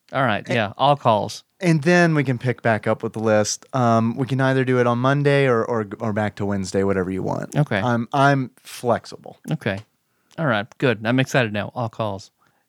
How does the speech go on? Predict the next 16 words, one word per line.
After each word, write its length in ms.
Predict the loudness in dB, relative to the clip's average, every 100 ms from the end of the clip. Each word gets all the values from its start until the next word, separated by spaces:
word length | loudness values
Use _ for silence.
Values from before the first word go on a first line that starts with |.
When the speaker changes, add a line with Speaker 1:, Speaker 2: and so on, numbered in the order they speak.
| _ 0
Speaker 1:
Uh, 440 | 4 4 4 4
let's 220 | 4 2 -2
see. 640 | -2 0 2 0 0 -4 -4
iTunes 360 | 0 2 0
reviews. 480 | 0 -2 -4 -4 -10 -18 _ _ _
We 140 | -2
need 240 | 0 2 0
those. 380 | -2 -4 -8 -18 _ _ -8
We're, 100 | 0
Speaker 2:
Yeah. 100 | 2
Speaker 1:
ba-, 60 | 4
we're 100 | 4
back 200 | 4 2
to 80 |
one 180 | 2 4
fifty-five. 760 | 4 0 2 4 4 2 -2